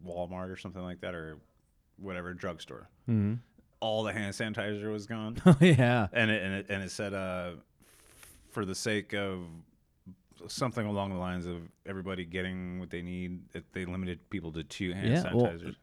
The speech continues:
Speaker 2: and that was the thing. I mean, I actually experienced this myself because of what I do. I'm a maintenance man, you know. Um, so every,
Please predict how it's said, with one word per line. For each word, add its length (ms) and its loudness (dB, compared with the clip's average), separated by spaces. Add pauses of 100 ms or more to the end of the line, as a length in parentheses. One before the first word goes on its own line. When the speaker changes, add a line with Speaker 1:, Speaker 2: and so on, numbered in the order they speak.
Speaker 2:
and 160 4
that 140 8
was 160 6
the 120 6
thing. 280 2
I 80 4
mean, 180 6
I 140 4
actually 280 2
experienced 440 2
this 140 -4
myself 340 0
because 240 0
of 60 0
what 160 2
I 120 2
do. 640 6
I'm 280 4
a 60 4
maintenance 520 4
man, 360 2 (440)
you 180 4
know. 460 4 (160)
Um, 640 0
so 640 2
every, 380 4